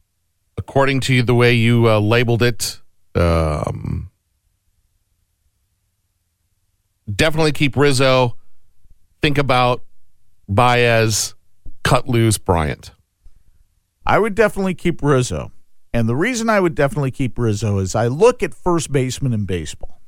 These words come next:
Speaker 1: Mm-hmm.
Speaker 2: And defensively, Anthony Rizzo is a Gold Glove first baseman. I think he's won four Gold Gloves as a first baseman.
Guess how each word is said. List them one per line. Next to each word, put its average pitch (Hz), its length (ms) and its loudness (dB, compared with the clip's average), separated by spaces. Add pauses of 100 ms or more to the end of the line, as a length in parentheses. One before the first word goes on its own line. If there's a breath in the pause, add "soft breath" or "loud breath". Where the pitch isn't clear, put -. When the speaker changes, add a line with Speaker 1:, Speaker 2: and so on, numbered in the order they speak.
Speaker 1:
Mm-hmm. 117 260 4 (880)
Speaker 2:
And 147 440 2 (120)
defensively, 143 920 -2
Anthony 214 420 -2
Rizzo 151 440 2
is 113 140 -2
a 98 100 -4
Gold 135 420 0
Glove 127 320 2
first - 300 -4
baseman. 78 360 -8 (960)
I 90 140 -4
think 156 300 -6
he's 202 220 -6
won 101 380 -6 (300)
four 180 200 2
Gold 87 340 -6
Gloves - 460 -6 (200)
as 104 120 -2
a 98 60 -6
first 87 300 -6
baseman. - 340 -8